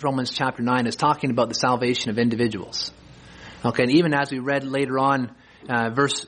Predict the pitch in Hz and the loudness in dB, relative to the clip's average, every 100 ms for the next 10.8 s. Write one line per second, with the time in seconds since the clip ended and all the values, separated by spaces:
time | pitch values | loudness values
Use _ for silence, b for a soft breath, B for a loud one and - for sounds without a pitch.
0 | - - 131 117 160 151 120 113 117 127 | -8 -2 -2 2 4 4 4 -2 -6 -6
1 | 131 151 135 147 143 139 127 - 147 139 | 0 0 2 0 -2 -4 -4 0 2 4
2 | 131 131 - - B B B 151 139 123 | 4 2 0 -6 B B B 0 0 0
3 | 120 147 143 147 160 147 117 123 147 160 | 2 2 2 2 2 2 2 4 4 2
4 | 139 135 117 123 160 180 123 101 104 143 | -4 -4 -2 0 0 0 -4 -6 -4 -4
5 | 165 160 147 135 131 165 139 170 175 147 | 0 0 0 -2 0 0 2 2 2 2
6 | 156 156 135 131 147 143 160 165 151 143 | 0 0 -4 -2 -4 0 2 2 2 0
7 | 135 117 120 127 _ _ b b b b | -2 -2 -4 -8 _ _ b b b b
8 | b - 131 127 127 131 - 117 117 117 | b 0 2 2 0 -4 -6 -4 -4 -2
9 | - 104 104 _ _ - 131 139 131 120 | -6 -8 -14 _ _ -10 0 0 0 -4
10 | 131 120 - 110 110 110 - 104 | -2 -2 0 0 0 -4 -4 -8